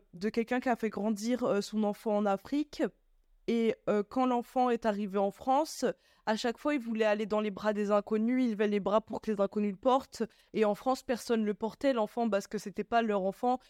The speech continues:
Et en France, il y a vraiment cette, euh, cette chose de l'individualisme. Il y a énormément d'individualisme en Europe, alors que, euh, en, en Afrique, l'individualisme est moindre.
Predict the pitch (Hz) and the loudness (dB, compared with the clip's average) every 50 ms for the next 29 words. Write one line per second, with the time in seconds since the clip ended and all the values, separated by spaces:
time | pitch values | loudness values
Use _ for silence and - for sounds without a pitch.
0 | _ _ _ - - 220 214 202 - 165 202 - - - 247 262 254 - - 214 | _ _ _ -6 -2 0 0 2 0 0 -4 -4 -2 0 0 0 0 0 0 0
1 | 190 190 196 208 220 220 226 240 - - 233 202 - - - - 208 190 185 185 | 0 0 0 0 2 2 0 0 -2 -2 -2 -2 -4 -4 -4 -2 0 0 0 0
2 | 180 180 _ _ _ _ _ _ _ _ _ _ _ _ _ _ - - 226 226 | -2 -4 _ _ _ _ _ _ _ _ _ _ _ _ _ _ -6 0 0 0
3 | 214 - - - 254 247 240 202 185 190 214 214 208 202 202 175 - 175 180 226 | 0 0 -4 -2 0 0 0 -2 -2 0 2 2 2 2 0 -2 -6 -2 2 2
4 | 233 226 - 220 208 208 233 190 208 208 214 220 247 247 - - 226 220 165 185 | 2 2 0 -4 -4 -2 -2 0 2 0 2 2 -2 -4 -4 -2 0 0 2 2
5 | 202 - - 180 226 233 240 233 233 233 233 233 233 214 220 214 190 190 190 202 | 2 2 2 2 2 2 2 2 0 0 0 0 0 0 -2 -2 -2 -6 -8 -8
6 | 190 185 202 202 202 214 214 - - 226 196 202 196 190 185 214 240 254 247 _ | -4 -2 -2 0 0 -2 -8 -6 -4 -2 0 0 0 0 0 0 0 0 -2 _
7 | - - 226 _ - - 185 190 196 180 - - _ - - 220 208 208 196 185 | -14 -14 -14 _ 0 0 0 2 0 -4 -6 -10 _ -8 -4 -2 0 0 2 2
8 | 180 180 180 180 175 175 _ _ _ _ _ _ - - 190 190 185 - 180 208 | 2 2 2 2 0 -2 _ _ _ _ _ _ -4 0 2 2 2 2 2 2
9 | 202 190 180 - - 233 - - 214 208 190 175 180 185 208 180 175 190 190 196 | 2 2 0 -2 -8 -10 -6 -2 -4 -4 -4 -6 -8 -6 -6 -2 0 0 0 0
10 | 214 220 - - - 208 196 180 180 175 190 190 208 247 262 269 269 254 214 208 | -2 -4 -4 -4 -2 0 0 0 0 -2 -2 0 2 2 2 2 2 0 -2 -4
11 | - 190 190 170 | -6 -6 -8 -8